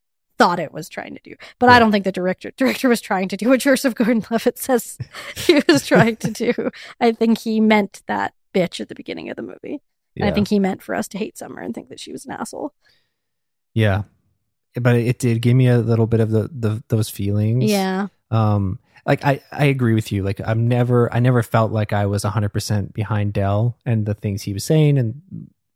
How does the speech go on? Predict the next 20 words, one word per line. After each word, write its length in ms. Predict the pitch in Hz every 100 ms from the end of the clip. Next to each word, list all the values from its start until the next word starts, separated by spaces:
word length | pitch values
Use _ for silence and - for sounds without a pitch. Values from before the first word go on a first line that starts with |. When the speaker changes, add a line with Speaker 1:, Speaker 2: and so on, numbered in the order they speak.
| _
Speaker 2:
and 200 | 120 95 -
I, 140 | 107 -
I 60 |
just 180 | 117 -
don't 160 | 113 92
relate 500 | 101 98 98 - - -
to 600 | - 120 120 120 123 139 _ _ _ _
him 300 | - 123 127
as 340 | 127 127 - - -
a 160 | -
character 560 | - 127 127 - 143 143
and 200 | 147 110
the 60 |
kind 140 | - 98
of 80 | -
person 320 | 98 - 123
that 160 | 123 - _ _ _
he 260 | _ 135
is 380 | 131 127 143 143
and 240 | 110 101